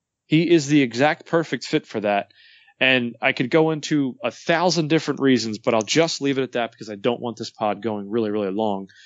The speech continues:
Um, 'cause I'm pretty tired, and I know Justin probably is too. But yes, he can absolutely coexist with Ben Simmons. Ben Simmons can basically coexist with anybody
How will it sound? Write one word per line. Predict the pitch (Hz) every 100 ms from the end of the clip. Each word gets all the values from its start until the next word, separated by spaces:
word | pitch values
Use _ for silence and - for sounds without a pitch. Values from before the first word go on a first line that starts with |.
| - - -
Um, | 104 98 98 95 104 _ _ _
'cause | - 104 _ _
I'm | 117 104
pretty | 110 95
tired, | - 98 95
and | 98
I | 95
know | 95 90
Justin | 110 98 98
probably | 90 85 90
is | 90
too. | - 107
But | 92 107 - - - -
yes, | 123 -
he | 143 127
can | - 120 -
absolutely | 151 170 - 139 139 127
coexist | - 117 107 117 113
with | 110 -
Ben | 104
Simmons. | 98 113 101 101 - _ _ _ -
Ben | 151 202
Simmons | 175 165 156
can | - 123 101 _ _
basically | 156 170 - 151
coexist | - 143 135 113 123 -
with | 113
anybody | 120 113 107 101 101